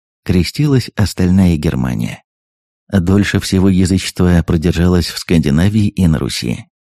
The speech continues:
В Дании, например, первые короли, конунги, крестились во второй половине девятого века, в Норвегии на рубеже первого и второго тысячелетий, а в Швеции во второй половине одиннадцатого века.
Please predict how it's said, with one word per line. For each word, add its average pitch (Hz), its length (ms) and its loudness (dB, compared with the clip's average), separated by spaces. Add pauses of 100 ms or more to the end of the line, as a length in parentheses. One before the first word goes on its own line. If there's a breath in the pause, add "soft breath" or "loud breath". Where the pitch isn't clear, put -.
В 80 160 -2
Дании, 127 400 0
например, 143 480 0
первые 90 440 2
короли, 78 540 -4 (180)
конунги, 98 600 0 (420)
крестились 151 560 0
во 110 100 -2
второй 123 300 -2
половине 117 460 4
девятого 90 500 2
века, 57 400 -6 (420)
в 76 140 -2
Норвегии 110 600 2
на 90 120 4
рубеже 80 380 0
первого 78 460 -2
и 98 120 2
второго 80 400 -2
тысячелетий, 123 840 -2 (180)
а 87 140 -2
в - 40 -16
Швеции 90 680 -2 (480)
во 92 160 0
второй 139 260 0
половине 123 560 2
одиннадцатого 95 640 0
века. - 380 -8